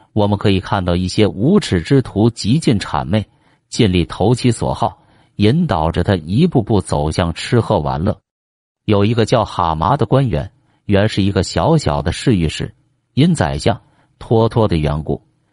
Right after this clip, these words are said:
深受顺帝宠爱。这使他向顺帝推荐西方和尚的叠儿法，说这种叫大喜乐的练功法，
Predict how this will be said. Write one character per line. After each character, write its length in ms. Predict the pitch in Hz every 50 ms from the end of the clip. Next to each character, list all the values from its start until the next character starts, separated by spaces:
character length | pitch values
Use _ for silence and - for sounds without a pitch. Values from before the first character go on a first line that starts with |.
| _ _
深 320 | - - - 127 117 113 110
受 220 | - 110 90 85
顺 320 | 85 - - 156 123 104
帝 120 | 90 85 76
宠 220 | - - - 62
爱。 180 | 76 76 - - _ _ _ _ _ _ _ _ -
这 200 | - 104 98 90
使 200 | - - 85 -
他 160 | 95 95 92
向 200 | - 92 85 85
顺 360 | - - - 156 131 101 87
帝 120 | 82 80 78
推 280 | - - - 135 143
荐 220 | 127 - 98 80 78
西 260 | - - - 151 156
方 220 | 147 147 139 135
和 320 | 123 - - 87 90 131 165
尚 180 | - 165 120
的 100 | 76 80
叠 160 | 78 - 73 85
儿 160 | 90 87 85
法， 220 | - 78 65 - _ _ _ _ _ _ _ _
说 260 | - - 123 123 123
这 220 | - - 160 123
种 160 | - 87 80 78
叫 280 | - 92 78 69 - _ -
大 280 | - 117 98 85 76
喜 240 | 73 - - 76 73
乐 180 | 82 107 131 107
的 140 | - 82 80
练 260 | 90 135 98 85 82
功 260 | - - 180 196 170
法， 240 | - 85 73 67